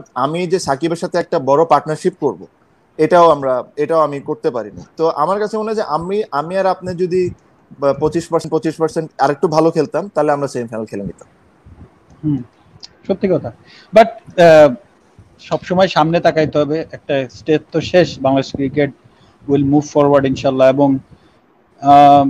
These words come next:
Speaker 2: আমি তোর কাছ থেকে একটা জিনিস সবসময় expect করি যে তুই captaincy, তুই চাইতি না, এখন আলহামদুলিল্লাহ তোর মন থেকে আসছে,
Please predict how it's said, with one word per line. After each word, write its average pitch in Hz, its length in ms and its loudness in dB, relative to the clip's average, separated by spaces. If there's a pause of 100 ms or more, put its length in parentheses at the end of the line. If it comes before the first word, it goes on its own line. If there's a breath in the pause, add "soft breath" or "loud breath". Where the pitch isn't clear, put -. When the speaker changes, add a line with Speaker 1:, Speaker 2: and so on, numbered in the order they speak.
Speaker 2:
আমি 175 240 2
তোর 202 160 2
কাছ 208 200 0
থেকে 220 140 0
একটা 208 260 2
জিনিস 190 240 -6
সবসময় 185 280 -6
expect - 420 -8
করি 135 360 -4
যে 139 320 0 (220)
তুই 156 300 2 (120)
captaincy, 151 680 0 (420)
তুই 143 160 -2 (360)
চাইতি 151 340 4
না, 139 260 2
এখন 139 260 -2
আলহামদুলিল্লাহ 147 580 2
তোর 143 160 -4
মন 147 240 2
থেকে 147 200 0
আসছে, 123 360 0